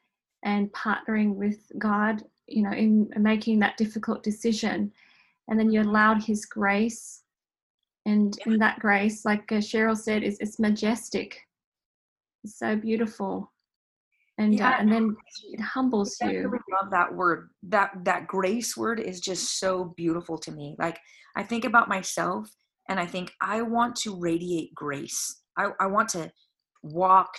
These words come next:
Speaker 3: talk, dress, look, act, everything with grace. I wanna do that. I wanna be that girl."
Speaker 2: Mm-hmm.
Speaker 3: And sometimes I accomplish it and sometimes I don't.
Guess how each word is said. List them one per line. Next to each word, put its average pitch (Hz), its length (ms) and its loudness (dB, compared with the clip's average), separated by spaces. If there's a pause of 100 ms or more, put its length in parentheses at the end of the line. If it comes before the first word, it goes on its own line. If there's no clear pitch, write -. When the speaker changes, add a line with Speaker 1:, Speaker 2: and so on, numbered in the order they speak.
Speaker 3:
talk, 170 520 2 (120)
dress, 165 760 -2 (420)
look, 165 480 2 (240)
act, 151 380 2 (320)
everything 180 480 -4
with 170 200 -2
grace. 156 480 -2
I 196 60 4
wanna 233 240 2
do 170 220 0
that. 151 200 -2
I 185 60 2
wanna 233 140 2
be 175 280 0
that 151 320 0
girl." 143 300 -4 (540)
Speaker 2:
Mm-hmm. 202 180 -10
Speaker 3:
And 190 380 0
sometimes 233 500 2
I 214 100 4
accomplish 196 520 2
it 214 120 0
and 165 120 -4
sometimes 190 420 0
I 160 80 2
don't. 151 340 0